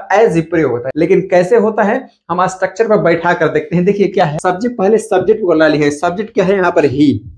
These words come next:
उसके बाद verb और object है, तो क्या करें, इतना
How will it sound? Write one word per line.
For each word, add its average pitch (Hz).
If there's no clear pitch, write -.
उसके -
बाद 214
verb 196
और 185
object 165
है, 147
तो -
क्या 196
करें, 208
इतना 202